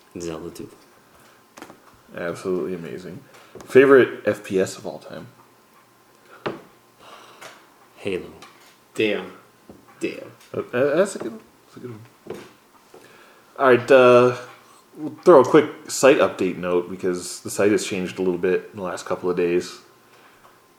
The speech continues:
Speaker 2: Tightened up some, uh, some of the header for you nyalbs.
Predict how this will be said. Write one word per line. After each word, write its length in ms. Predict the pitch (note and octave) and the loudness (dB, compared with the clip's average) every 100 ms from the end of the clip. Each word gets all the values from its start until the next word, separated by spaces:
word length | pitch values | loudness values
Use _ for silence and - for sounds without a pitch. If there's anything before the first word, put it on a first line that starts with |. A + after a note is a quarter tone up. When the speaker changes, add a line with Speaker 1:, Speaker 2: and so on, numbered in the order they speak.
| _ | _
Speaker 2:
Tightened 300 | A#2 G#2+ G2 | -4 -2 0
up 180 | G2+ - | -2 -2
some, 320 | - G#2 F#2+ | -6 -6 -4
uh, 360 | F#2 F2+ F2+ F2 - _ _ _ _ _ _ _ _ _ _ _ - | -4 -2 -4 -4 -14 _ _ _ _ _ _ _ _ _ _ _ -14
some 200 | - G2+ | -4 0
of 60 | |
the 80 | F2+ | 0
header 460 | G#2 F#2+ F#2+ F#2 - - _ _ _ _ _ | 2 4 4 2 -4 -20 _ _ _ _ _
for 180 | - - | -12 -8
you 120 | F#2 | -6
nyalbs. 720 | F2+ F#2+ F#2 F#2+ F#2 - - | -4 0 0 0 -4 -12 -16